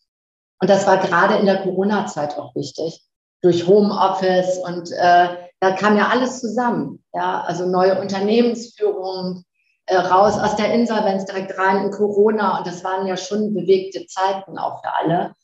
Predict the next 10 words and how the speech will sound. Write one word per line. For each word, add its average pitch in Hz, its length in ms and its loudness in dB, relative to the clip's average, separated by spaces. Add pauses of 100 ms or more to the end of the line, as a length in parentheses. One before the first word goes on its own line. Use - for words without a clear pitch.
(200)
Und 185 120 -4
da 180 120 4
war 190 140 4
dieses 175 400 -2
We 180 120 4
Are 151 180 0
Gary 202 500 -2
eigentlich - 340 -14
sehr 170 280 0
wichtig, - 580 -4